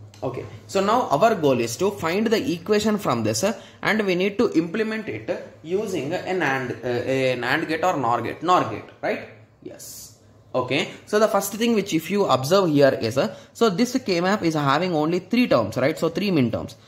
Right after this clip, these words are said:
So you can take this as a pair of four items, uh, and you can avoid these don't cares, right? Yes. So what is this value, guys? So if you observe carefully here, one is common.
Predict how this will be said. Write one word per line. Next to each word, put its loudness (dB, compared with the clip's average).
So 0
you 4
can 2
take 0
this 0
as -2
a 0
pair 4
of 0
four 2
items, 0
uh, -4
and 2
you 2
can 2
avoid 4
these 2
don't 2
cares, 0
right? 0
Yes. -12
So 0
what 4
is 0
this -2
value, 4
guys? -2
So -4
if -2
you 0
observe 2
carefully 2
here, 4
one 2
is -2
common. -2